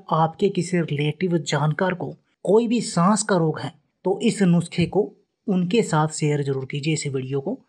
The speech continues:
ताकि वो भी इस वीडियो को देखकर इस नुस्खे को अपने घर पर बनाएं और इस नुस्खे का प्रयोग करें और अपनी इस समस्या का घर पर ही इलाज कर दें।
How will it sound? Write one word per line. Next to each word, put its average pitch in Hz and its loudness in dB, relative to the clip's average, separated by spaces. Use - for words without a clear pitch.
ताकि 180 2
वो 160 2
भी 202 2
इस - -2
वीडियो 160 2
को 156 -2
देखकर 139 -4
इस 160 -4
नुस्खे 160 -4
को 165 -4
अपने 170 0
घर - -6
पर 165 -2
बनाएं 131 -6
और 196 2
इस - -2
नुस्खे 160 2
का 147 -2
प्रयोग 127 -10
करें 185 -4
और 190 -2
अपनी 202 2
इस 214 0
समस्या 160 0
का 180 -4
घर 156 -4
पर 147 -4
ही 151 -2
इलाज 143 0
कर - -14
दें। 151 -18